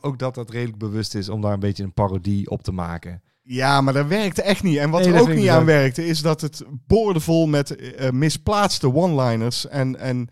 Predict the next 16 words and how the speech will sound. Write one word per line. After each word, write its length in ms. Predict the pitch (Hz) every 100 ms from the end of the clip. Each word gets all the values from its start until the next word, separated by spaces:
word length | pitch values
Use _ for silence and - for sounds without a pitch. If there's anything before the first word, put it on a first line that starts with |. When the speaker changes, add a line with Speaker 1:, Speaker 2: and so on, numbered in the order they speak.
| _
Speaker 2:
woordgrappen 680 | - 139 175 - - 120 117
zat. 360 | 104 92 90 - -
Speaker 1:
En 380 | 160 175 175
wat 180 | 151 151
me 80 | 147
ook 160 | 175 175
opviel 340 | 143 160 156
is 80 | 139
om 180 | 135 127
een, 200 | 120 123
ik 120 | 131
noemde 240 | 143 135
dat 180 | 123 120
een 60 | -
soort, 240 | 123 113
eh, 140 | 113